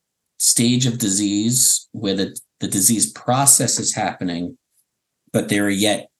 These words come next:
to have any symptoms. And this would be quite exciting if we could now target and intervene at that stage and even forestall the onset of symptoms. So that's something that's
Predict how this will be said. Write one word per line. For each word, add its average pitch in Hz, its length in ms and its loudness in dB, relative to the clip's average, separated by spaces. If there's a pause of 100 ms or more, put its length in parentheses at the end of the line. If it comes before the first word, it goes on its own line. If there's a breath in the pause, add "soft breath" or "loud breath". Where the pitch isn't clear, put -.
(100)
to 110 100 -6
have 95 260 -4
any 90 200 -2
symptoms. - 920 -2 (500 loud breath)
And 104 180 0
this 131 200 6
would 110 140 0
be 98 120 0
quite 131 380 -2
exciting 127 600 2
if 117 140 -4
we 95 140 -6
could 95 180 -6
now 92 360 -2 (240)
target 113 460 0
and 90 100 -2
intervene 101 560 0
at 131 120 -2
that 131 220 2
stage 156 640 0 (600)
and 104 160 -2
even 104 400 -2
forestall 95 760 2
the 92 140 -4
onset 85 460 0
of 76 60 -4
symptoms. - 840 0
So - 160 0
that's 107 320 2
something 120 380 2
that's 98 320 -2